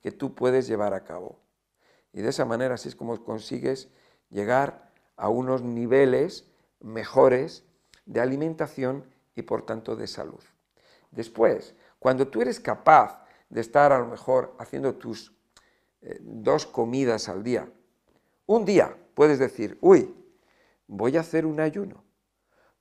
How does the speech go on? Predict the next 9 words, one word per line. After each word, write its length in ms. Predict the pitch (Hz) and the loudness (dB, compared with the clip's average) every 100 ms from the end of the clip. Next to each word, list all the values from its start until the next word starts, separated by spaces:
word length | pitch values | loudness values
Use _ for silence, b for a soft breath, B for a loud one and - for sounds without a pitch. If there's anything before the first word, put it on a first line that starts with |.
| - | -16
Voy, 680 | 107 143 175 196 - - - | -2 2 2 0 -6 -18 -2
hoy, 400 | 190 247 330 - _ | 0 0 -4 -16 _
mañana 340 | - 170 233 240 | -4 0 2 2
no 100 | 190 | 2
voy 120 | 165 | 2
a 80 | 147 | 0
comer 280 | 117 95 - _ | -4 -8 -16 _
nada. 380 | 107 95 82 - _ _ _ _ _ _ _ _ _ - _ | -8 -6 -8 -20 _ _ _ _ _ _ _ _ _ -20 _
Hoy, 320 | 135 139 123 | 4 4 4